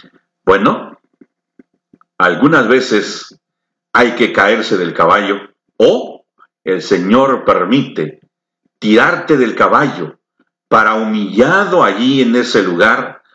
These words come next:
tal vez respirando polvo y todo lo que sucede abajo, puedas levantar la vista y dec-, y clamar y decir, "Dios mío, he escuchado tantas experiencias de hombres y mujeres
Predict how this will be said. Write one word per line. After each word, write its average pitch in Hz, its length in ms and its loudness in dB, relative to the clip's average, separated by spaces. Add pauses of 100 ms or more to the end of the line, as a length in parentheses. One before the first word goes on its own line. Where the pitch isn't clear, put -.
(240)
tal 113 180 0
vez 120 200 2
respirando 107 800 0
polvo 104 520 0 (120)
y 98 340 -10
todo 160 280 2
lo 139 180 0
que 110 100 -6
sucede 95 440 0
abajo, 82 600 -2 (500)
puedas 120 420 2
levantar 95 720 0
la 123 120 2
vista 127 680 -6 (340)
y 95 100 0
dec-, 90 220 0
y 123 160 2
clamar 131 540 2
y 107 40 0
decir, 113 360 -2
"Dios 98 240 0
mío, 180 600 0 (600)
he 139 120 4
escuchado 165 600 0
tantas 208 420 0
experiencias 139 1040 0 (260)
de 123 220 2
hombres 226 500 0
y 156 60 0
mujeres 151 840 -2